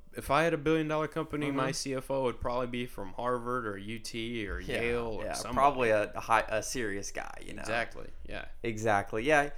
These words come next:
Speaker 1: Ne-,
Speaker 2: You'd
Speaker 1: I would never hire somebody from A and M.
Speaker 2: <laughs>
Speaker 1: Just throwing that out there.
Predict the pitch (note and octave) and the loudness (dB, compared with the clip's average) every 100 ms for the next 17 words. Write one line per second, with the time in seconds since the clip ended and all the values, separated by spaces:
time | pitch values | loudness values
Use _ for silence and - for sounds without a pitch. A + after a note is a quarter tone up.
0 | - A2+ B2 A2+ G#2+ A2+ B2+ A#2 B2+ C3 | -4 2 2 2 0 0 0 0 0 0
1 | B2 B2 A#2+ - B2 A2+ G#2+ A2 G#2+ G#2 | 0 0 -2 -4 -6 -6 -6 -8 -8 -8
2 | F2+ G2+ - - - - - - - - | -8 -4 -4 -4 -8 -8 -10 -12 -8 -4
3 | - - - - - - - F3+ - A#2 | 0 4 4 2 -2 -6 -2 -2 -2 -4
4 | A2+ G#2+ G2 - - | -4 -4 -6 -10 -12